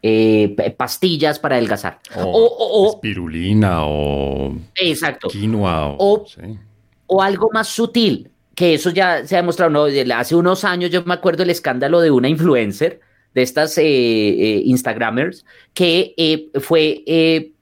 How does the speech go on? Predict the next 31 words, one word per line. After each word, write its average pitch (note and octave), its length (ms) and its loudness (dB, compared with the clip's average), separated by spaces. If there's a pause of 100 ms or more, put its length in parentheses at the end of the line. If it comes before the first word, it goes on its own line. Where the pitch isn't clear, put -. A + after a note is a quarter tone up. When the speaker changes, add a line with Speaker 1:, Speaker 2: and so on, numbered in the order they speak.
(120)
Speaker 1:
cometió D3+ 340 0
un C3+ 60 0
error F3 320 4
y F#3 60 0
parece D#3 280 -2
que F3 100 -2
le E3+ 120 0
subieron C3 340 2
una D#3 160 -2
foto F3+ 320 -2
comiendo C3 400 0
carne D#3+ 380 -6 (280)
y F#3+ 180 2
ella F3+ 340 0
tenía E3+ 300 2
Speaker 2:
Ah, - 60 -4
Speaker 1:
todo F3+ 220 4
el F3+ 80 2
Speaker 2:
sí. D#3 80 -8
Speaker 1:
cuento F3+ 320 0
montado D#3+ 640 0
que, F#3 160 0
Speaker 2:
Sí, F3 60 2
Speaker 1:
que D#3+ 280 2
Speaker 2:
sí. D3+ 80 2
Speaker 1:
era C#3 180 0
completamente D#3+ 600 -4
vegana D#3+ 760 0
y D#3+ 120 -2
tal D3 240 -4
cosa, - 360 -2